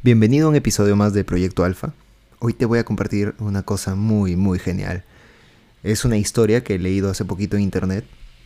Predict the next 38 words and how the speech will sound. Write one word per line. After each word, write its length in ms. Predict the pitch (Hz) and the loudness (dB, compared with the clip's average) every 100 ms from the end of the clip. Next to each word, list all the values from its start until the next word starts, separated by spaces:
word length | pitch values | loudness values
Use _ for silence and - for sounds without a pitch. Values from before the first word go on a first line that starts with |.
| - - | -20 -8
y 120 | 123 | -6
que 140 | - 110 | -2 0
me 100 | 101 | 2
dejó 240 | 123 120 | 2 2
pensando 320 | 113 113 113 | 2 2 2
un 60 | 110 | 2
montón. 440 | 98 95 98 113 - - - | 0 -2 -4 -4 -10 -20 -6
Ya 180 | 113 139 | 2 2
la, 540 | 170 120 95 95 - - - - | 4 2 0 -4 -10 -18 -20 -12
ya 200 | 110 117 | -6 -2
la 100 | 127 | 0
verifiqué, 540 | 120 98 95 - 101 196 | 0 -2 -4 -2 0 2
si 120 | 107 | 0
es 80 | 101 | 2
cierta. 400 | 107 98 - 107 - | 2 0 -2 -2 -2
<laughs> 100 | - | 0
No 220 | 123 101 | 0 0
es, 200 | 107 - | -2 -2
es 240 | 98 101 - 98 | -6 -8 -10 -2
una 160 | 95 | -2
cosa 220 | 90 95 101 | 0 -2 -2
que 80 | |
me 80 | 95 | 0
voy 100 | 98 | 0
a 40 | 98 | 0
inventar. 440 | 98 92 95 - - - - - - - - - - | 0 0 -2 -4 -12 -20 -20 -20 -20 -20 -20 -8 -2
Pero 480 | 110 104 95 92 - _ - - | 0 2 -2 -4 -8 _ -10 0
me 180 | 113 | 2
hizo 140 | 127 135 | 4 2
hacerme 240 | 135 135 | 2 2
esta 160 | 135 131 | 2 2
pregunta 340 | 101 110 120 | 2 2 2
con 100 | 113 | 2
la 80 | 98 | 0
que 120 | - | 2
voy 120 | 95 | 2
a 40 | 95 | 2
iniciar. 340 | 90 - 90 | 0 -4 -8